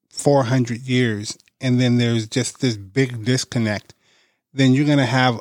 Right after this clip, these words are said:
a misplaced people, and they're gonna be subject to all kind of mayhem, for lack of a better term.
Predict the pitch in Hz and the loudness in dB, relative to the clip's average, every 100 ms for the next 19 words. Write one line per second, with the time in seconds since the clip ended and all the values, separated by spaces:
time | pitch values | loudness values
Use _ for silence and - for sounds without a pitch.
0 | - 123 117 120 131 135 - 127 120 - | -4 -2 0 2 2 0 -2 -2 -2 -6
1 | - 120 - 110 - _ _ - 123 120 | -6 -6 -4 -12 -14 _ _ -6 -2 0
2 | 117 117 120 113 110 120 120 117 113 110 | 0 0 0 -2 0 0 2 2 0 -2
3 | - - - 143 127 117 120 - - 123 | -8 -12 -2 0 0 0 -4 -4 -6 -2
4 | 113 107 - - 123 - - - 120 120 | -2 -2 -6 0 0 0 -6 -2 0 0
5 | 110 101 - _ _ _ _ _ _ 117 | 0 -4 -10 _ _ _ _ _ _ -2
6 | 120 131 123 113 110 110 110 - 117 113 | 2 2 2 0 -2 -4 -6 -4 -2 0
7 | 110 113 107 104 113 110 107 110 104 101 | 0 -2 -4 -4 -4 -4 -6 -6 -6 -8